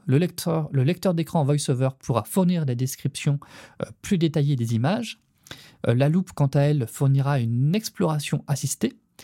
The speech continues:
Par exemple, on pourra pointer l'iPhone sur une facture et demander le montant total, qui sera alors dicté. Euh, pour les personnes qui ont divers handicaps physiques, le contrôle vocal de l'iPhone,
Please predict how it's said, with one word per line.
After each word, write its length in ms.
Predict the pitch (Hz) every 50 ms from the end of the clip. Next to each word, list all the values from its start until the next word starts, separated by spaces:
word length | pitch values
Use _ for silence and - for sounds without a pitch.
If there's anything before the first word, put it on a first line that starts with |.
| - - - _ _ _
Par 100 | - 127
exemple, 280 | 117 120 120 143 147 -
on 140 | - 123 110
pourra 340 | 110 - 131 117 113 110 - _ _
pointer 320 | - - 220 - - 208
l'iPhone 380 | 165 147 147 143 - 156 147 143
sur 160 | - - 123
une 80 | 127
facture 420 | - 165 147 - - - 175 165 135
et 60 | 123
demander 260 | 117 117 117 117 117
le 60 | 117
montant 240 | 117 131 170 - 175
total, 400 | - 139 - - 160 226 - - 147 - _
qui 100 | - 135
sera 260 | - - 117 110 - -
alors 240 | - 175 165 139 123
dicté. 380 | 127 120 - _ - 220 - - _ _ _ _ _ _ _ _ _ _ _ _ _ _ _ _ - _ - - - - - - - _ -
Euh, 80 | - 123
pour 220 | - - 190 208
les 80 | 202 185
personnes 320 | - 170 - 214 190 190
qui 160 | 185 - -
ont 80 | 131 127
divers 340 | 131 170 208 185 202 190 165
handicaps 480 | 160 160 151 - 175 160 - - 123
physiques, 540 | 110 - - - 190 147 185 175 - - -
le 220 | - 113 120 170 220
contrôle 340 | 220 220 214 - - 190 165
vocal 360 | 151 156 147 - 160 147 131
de 80 | 127
l'iPhone, 420 | 120 120 123 123 - 139 123 117